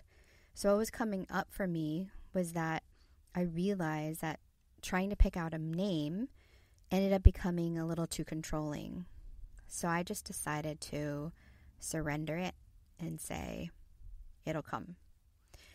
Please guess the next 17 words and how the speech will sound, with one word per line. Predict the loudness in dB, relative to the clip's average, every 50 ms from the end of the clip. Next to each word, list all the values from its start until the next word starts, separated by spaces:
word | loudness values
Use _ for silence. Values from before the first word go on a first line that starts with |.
| -20 -20 -20 -16 -8 -4
Then | -2 -2 0 0 0
one | 0 0 -2 0 0
day, | 2 2 2 2 0 -2 -2 -4 -6 -10 -14 -20 -20 -20 -20 -20 _ _ -20 -20 -10 -6
I | -4 -2
was | -2 -2 -2 -2
leading | -2 -2 0 0 0 0 0
a | 2 2
meditation | 2 0 0 -2 -4 -6 -6 -6 -6 -4 -4 -6 -6 -8 -8 -6 -4 -4 -4 -6 -8 -10 -18 -20 -20 -20 -20 -20 -20 -20 -10 -4
in | -2 0 0
a | 0
small | -2 -2 -2 0 0 0
group, | 0 0 0 -2 0 2 0
and | 0 0
it | -2 -6 -4
dawned | -4 -2 0 0 0 0 0
on | 0 0 0
me, | -2 -2 -2 -2 -4 -4